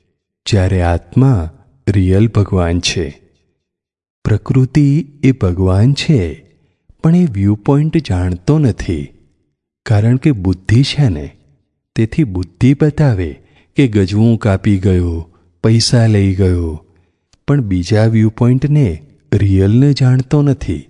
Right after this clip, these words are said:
નહીં તો ગજવા કાપનારો એ પોતે જ ભગવાન છે,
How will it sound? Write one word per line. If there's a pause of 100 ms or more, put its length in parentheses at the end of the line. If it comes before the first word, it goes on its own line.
(560)
નહીં
તો
ગજવા
કાપનારો (280)
એ
પોતે
જ
ભગવાન
છે,